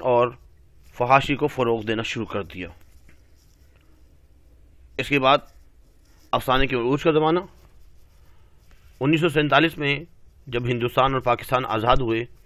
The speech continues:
उससे पहले पहले उन्नीस सौ पैंतीस से लेकर उन्नीस सौ सैंतालीस तक ये जो ज़माना है, ये अफसाने के उरूज का ज़माना है। इस ज़माने के अफसाने ने अदब में उसलूब,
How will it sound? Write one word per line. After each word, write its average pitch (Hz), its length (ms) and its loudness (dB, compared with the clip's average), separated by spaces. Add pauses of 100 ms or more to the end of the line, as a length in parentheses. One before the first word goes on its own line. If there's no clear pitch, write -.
(260)
उससे 160 260 0
पहले 170 260 0
पहले 120 260 0
उन्नीस 131 240 -2
सौ 151 60 -2
पैंतीस 127 380 -4
से 156 180 -6
लेकर 139 360 -4
उन्नीस 131 300 -4
सौ 147 80 -4
सैंतालीस 110 580 -4
तक 123 200 -2 (460)
ये 151 200 -2
जो 190 120 4
ज़माना 127 380 2
है, 131 200 2 (760)
ये 123 100 -2
अफसाने 135 380 2
के 143 80 -2
उरूज 156 420 2
का 131 100 0
ज़माना 101 320 -4
है। 85 120 -14 (1800)
इस 143 100 2
ज़माने 156 280 4
के 175 100 2
अफसाने 165 360 4
ने 180 200 4 (400)
अदब 143 300 4
में 165 100 0
उसलूब, 180 640 2